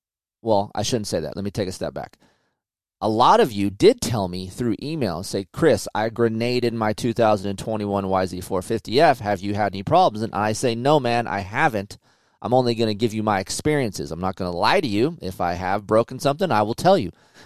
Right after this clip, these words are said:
Maybe I will not blast it out into my show and say, 'What the F, man? I blew up a bike, Yamaha, blah, blah, blah.'" But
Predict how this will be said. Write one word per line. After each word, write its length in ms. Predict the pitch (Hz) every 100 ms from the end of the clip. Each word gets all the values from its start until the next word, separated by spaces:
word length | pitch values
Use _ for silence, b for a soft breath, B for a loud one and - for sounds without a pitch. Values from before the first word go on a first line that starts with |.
| b
Maybe 280 | 107 117 113
I 60 |
will 160 | 107 107
not 300 | 107 - -
blast 540 | 107 107 117 120 -
it 80 | 135
out 260 | 110 113 113
into 220 | 110 110
my 160 | 101
show 360 | 98 - 156 131
and 120 | 113
say, 260 | - 113 107 b b b b b
'What 280 | 139 160 -
the 200 | 160 156
F, 400 | 131 143 151 147
man? 360 | 147 143 147 147
I 200 | 139 135
blew 340 | 101 120 147
up 140 | 147 143
a 80 | 131
bike, 480 | 135 139 139 139
Yamaha, 480 | - 143 143 139 139
blah, 140 | 135 131
blah, 120 | 135
blah.'" 220 | 151 147
But 260 | 107 110